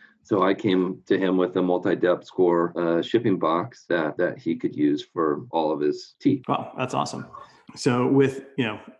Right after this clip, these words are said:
Speaker 2: how long, I guess, how long does it take you to make a video?
Speaker 1: Um, five minutes. I, I don't spend an inordinate a-, amount of time, uh,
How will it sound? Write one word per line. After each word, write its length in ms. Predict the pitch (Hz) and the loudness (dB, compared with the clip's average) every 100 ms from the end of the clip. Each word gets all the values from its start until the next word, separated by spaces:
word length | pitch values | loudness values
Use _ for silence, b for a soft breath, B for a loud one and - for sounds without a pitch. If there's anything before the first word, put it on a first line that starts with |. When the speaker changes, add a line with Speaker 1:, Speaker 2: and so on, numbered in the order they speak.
| - - | -20 -4
Speaker 2:
how 140 | 143 | 0
long, 260 | 151 147 - | 2 -2 -4
I 60 | 127 | 0
guess, 180 | 131 - | 0 2
how 80 | |
long 120 | 147 147 | 2 2
does 60 | |
it 60 | 131 | 2
take 160 | 120 | 0
you 60 | 117 | 0
to 60 | 110 | -2
make 160 | 107 | -4
a 20 | |
video? 400 | 104 104 - - - _ B B B B B B B | -6 -8 -8 -14 -20 _ B B B B B B B
Speaker 1:
Um, 600 | 120 117 113 113 107 101 B B B B | 0 2 4 4 2 0 B B B B
five 320 | - 98 92 | -2 0 0
minutes. 500 | 92 85 85 - - - | 0 0 -2 -6 -14 -2
I, 300 | 107 98 113 | 0 2 0
I 20 | |
don't 280 | 120 113 - | 2 0 -2
spend 760 | - - 110 98 92 95 - | -12 -2 0 2 2 0 -4
an 140 | 80 98 | -4 0
inordinate 680 | 90 90 90 92 90 85 - | 2 2 2 2 -2 -4 -6
a-, 340 | 90 - 95 | -8 -6 -4
amount 520 | 92 90 90 92 76 | -2 0 -2 -4 -4
of 180 | 92 - | -4 -4
time, 580 | 104 95 92 90 92 87 | -2 0 0 -2 -4 -2
uh, 460 | 95 95 92 90 | 0 2 0 -2